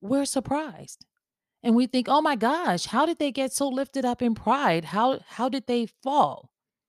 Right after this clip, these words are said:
But this is not how we are to honor our leaders. When we take a look in the Bible, we can look at Jesus. We can look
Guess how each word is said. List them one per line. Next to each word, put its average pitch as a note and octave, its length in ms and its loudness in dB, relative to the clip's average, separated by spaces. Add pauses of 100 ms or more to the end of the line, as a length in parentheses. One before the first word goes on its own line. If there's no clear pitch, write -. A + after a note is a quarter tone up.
(920)
But C4 380 2 (880)
this D4 240 0
is C#4 200 -2
not G#3+ 560 0
how F#3 220 -4
we G3 300 -2
are F3 180 0 (120)
to G3+ 200 -4
honor F#3 520 0
our D#3+ 480 -6
leaders. F3+ 880 -2 (920)
When B3+ 520 2
we G#3 220 0
take - 400 -2
a E4+ 80 2
look G3+ 360 2
in E3 280 -6
the F3 60 -2
Bible, D#3+ 540 -2
we F#3+ 160 -4
can - 280 -2
look G3+ 420 2 (100)
at E3 420 -6
Jesus. F#3 800 -2 (580)
We G3+ 180 2
can G3+ 260 0
look G3+ 340 4